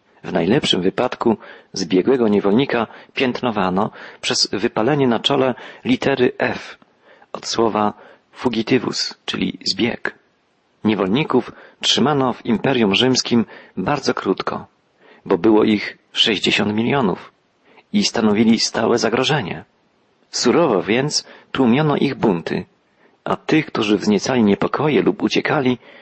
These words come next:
świadomie wyniszczano. Apostoł, świadomy tych realiów,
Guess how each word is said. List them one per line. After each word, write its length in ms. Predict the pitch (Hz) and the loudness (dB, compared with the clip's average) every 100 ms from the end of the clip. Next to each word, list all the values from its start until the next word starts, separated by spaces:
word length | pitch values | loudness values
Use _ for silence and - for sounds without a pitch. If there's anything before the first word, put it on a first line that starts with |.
| - _ | -20 _
świadomie 680 | - - 131 110 85 85 92 | -4 -2 -2 -2 -2 -2 -2
wyniszczano. 680 | 95 107 - - 110 85 - _ _ _ _ _ _ | -2 -2 -2 -2 -4 -6 -12 _ _ _ _ _ _
Apostoł, 600 | - - 131 127 - 95 95 | -8 -4 -2 -2 0 0 -2
świadomy 460 | - 101 131 143 | -2 -2 0 0
tych 160 | - 90 | 0 0
realiów, 520 | 98 131 135 127 - | 0 0 2 -2 -2